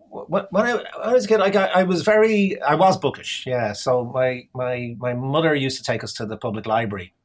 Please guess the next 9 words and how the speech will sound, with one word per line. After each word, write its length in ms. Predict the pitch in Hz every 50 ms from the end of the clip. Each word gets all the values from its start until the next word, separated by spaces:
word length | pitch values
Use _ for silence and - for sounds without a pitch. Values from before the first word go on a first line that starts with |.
| _ _ -
Um, 420 | - 95 95 92 87 85 85 - _ _ _
you 100 | 110 104
know, 260 | 101 95 90 87 87 -
the, 120 | 104 104 101 -
I, 120 | 107 110 - - - - _ - - - - - - - _ _ -
I 40 | -
still 200 | - - 170 160
have 160 | 143 151 127
enormous 800 | 139 127 127 135 139 139 143 139 135 131 - - - - - -